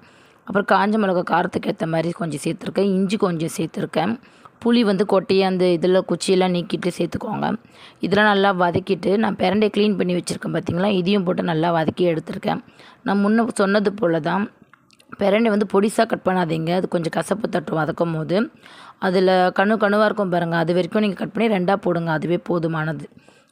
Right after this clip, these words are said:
நல்லா க்ளீன் பண்ணுங்க, நல்லெண்ணெய் தடவிட்டு, இல்லைன்னா நமிச்சல் எடுக்கும் கையெல்லாம். ஆ, நெக்ஸ்ட்டு பார்த்தீங்கன்னா, சமைக்கும் போது நல்லெண்ணெய் தேவைன்னா இன்னும் கொஞ்சம் சேர்த்துக்கோங்க. நான் ஐம்பது போட்டுட்டு மேல் கொண்டு கொஞ்சம் சேர்த்துருக்கேன், ரெண்டு, ரெண்டு மூணு ஸ்பூன் அளவுக்கு எண்ணெய் சேர்த்துருக்கேன்.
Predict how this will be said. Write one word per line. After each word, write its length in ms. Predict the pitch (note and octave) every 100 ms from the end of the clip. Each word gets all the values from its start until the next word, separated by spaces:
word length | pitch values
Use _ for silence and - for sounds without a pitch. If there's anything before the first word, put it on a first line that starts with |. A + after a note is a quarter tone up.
| -
நல்லா 220 | F#3 G3
க்ளீன் 260 | A3+ G#3 G3
பண்ணுங்க, 260 | F#3+ F3+ E3+
நல்லெண்ணெய் 480 | E3 E3 F3+ F3+ E3+
தடவிட்டு, 360 | E3 D#3+ F#3+
இல்லைன்னா 140 | G3 G3
நமிச்சல் 420 | E3+ F#3 F3+ G3
எடுக்கும் 400 | E3+ E3 D3+ D#3
கையெல்லாம். 560 | D#3+ D#3+ E3 D#3 E3+ G#3 - _ _ _ _ - _ -
ஆ, 120 | F#3 F3+ F3+
நெக்ஸ்ட்டு 340 | F#3 F#3 -
பார்த்தீங்கன்னா, 360 | G3+ F#3+ A3+ A3
சமைக்கும் 320 | F#3+ G#3 G#3+
போது 160 | F#3+ A3
நல்லெண்ணெய் 500 | F#3 F3+ G3 F#3+ -
தேவைன்னா 420 | F3+ F3 F3 F3 G#3
இன்னும் 180 | G3
கொஞ்சம் 220 | G3 F3 E3
சேர்த்துக்கோங்க. 480 | E3+ E3 E3 E3+
நான் 160 | G3+ F3+
ஐம்பது 240 | E3+ F3+ F3
போட்டுட்டு 360 | F3+ F#3+ F#3 A3+
மேல் 240 | G3+ G3
கொண்டு 260 | F#3+ F#3 G3
கொஞ்சம் 280 | G3 E3+ E3
சேர்த்துருக்கேன், 460 | E3+ - - A#3+
ரெண்டு, 320 | E3+ E3 D#3+ -
ரெண்டு 240 | E3+ E3
மூணு 120 | F3
ஸ்பூன் 260 | E3+ G3 F3+
அளவுக்கு 340 | E3+ E3+ -
எண்ணெய் 260 | F#3 E3+ E3
சேர்த்துருக்கேன். 560 | - - - - E3+